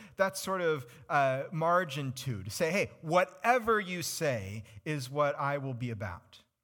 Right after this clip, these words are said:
But Jesus isn't just a human being. Jesus is also the only Son of God, the unique Son of God.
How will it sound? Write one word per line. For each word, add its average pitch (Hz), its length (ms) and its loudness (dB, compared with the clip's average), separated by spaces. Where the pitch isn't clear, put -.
But 135 120 -4
Jesus 143 500 -6
isn't 143 340 -6
just - 580 -8
a 113 60 -10
human 98 340 -8
being. 80 300 -16
Jesus 147 680 -6
is 127 140 -4
also 135 680 -2
the 127 280 -10
only 131 480 -6
Son 101 760 -6
of 113 200 -8
God, 113 380 -6
the 113 60 -10
unique 120 640 -8
Son 123 300 -6
of 92 160 -10
God. 87 440 -10